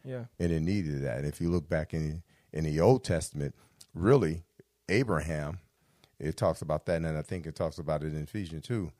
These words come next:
Speaker 2: that the male raised the child, instruct the child in the way they should go. Um, and so I did not have that.
Speaker 1: Mm-hmm.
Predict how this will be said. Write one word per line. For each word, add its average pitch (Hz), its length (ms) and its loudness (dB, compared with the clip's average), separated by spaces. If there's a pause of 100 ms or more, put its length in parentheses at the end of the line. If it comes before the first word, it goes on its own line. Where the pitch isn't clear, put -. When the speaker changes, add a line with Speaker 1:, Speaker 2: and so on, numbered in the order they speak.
(540)
Speaker 2:
that 82 280 2
the 82 100 0
male 90 560 6 (720)
raised 85 420 2
the 82 80 -4
child, 67 440 -2 (1300)
instruct 90 520 -2
the 82 100 -6
child 76 560 -2
in 80 120 -4
the 78 100 -2
way 78 300 -2 (160)
they 82 120 -2
should 73 220 -10
go. 67 260 -6 (720)
Um, 71 500 -4 (420)
and 92 100 -2
so 90 260 2
I 92 140 6
did 95 260 0
not 90 220 2
have 110 360 4
that. 65 240 -8 (320)
Speaker 1:
Mm-hmm. 131 220 -6